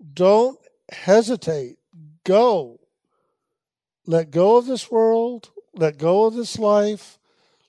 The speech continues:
Let go. And just go.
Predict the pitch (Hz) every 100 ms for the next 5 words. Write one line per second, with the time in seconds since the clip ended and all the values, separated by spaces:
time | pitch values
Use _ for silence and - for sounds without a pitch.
0 | _ 170 156 147 180 196 139 110 _ _
1 | _ _ _ _ _ _ _ - 151 135
2 | 131 156 170 - 151 160 131 110